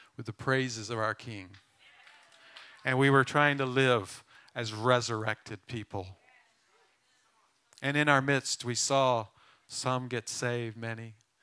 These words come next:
In our midst, we saw some get healed, many. And we, in our midst, we saw relationships get healed, many. And we weathered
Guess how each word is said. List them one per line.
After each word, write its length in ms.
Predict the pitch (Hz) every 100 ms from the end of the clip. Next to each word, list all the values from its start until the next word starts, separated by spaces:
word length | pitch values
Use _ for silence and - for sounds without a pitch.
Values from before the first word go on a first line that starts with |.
| _ _ _ _ _
In 80 | 127
our 140 | 135
midst, 380 | 131 139 135 -
we 100 | 131
saw 220 | - 131
some 420 | 123 - 135 131 131
get 180 | 127
healed, 400 | - 127 127 120
many. 360 | 123 120 123 120 123 _ _ _ _ _ _ - _ _ _ -
And 80 |
we, 120 | 117 113 _ -
in 100 | 127
our 120 | 131
midst, 380 | 131 143 139 -
we 120 | 135
saw 260 | 123 131 127
relationships 960 | 123 123 127 - 131 - 123 123 -
get 200 | 120 113
healed, 400 | - 127 123 120 - - _ _ _ 123
many. 460 | 123 123 120 120 _ _ _ _ _ _ _ _ _ _ _ _ _ _ _ _ _ _ _ _ _ _ _ _
And 100 | 139
we 140 | 143 139
weathered 460 | 147 147 147 143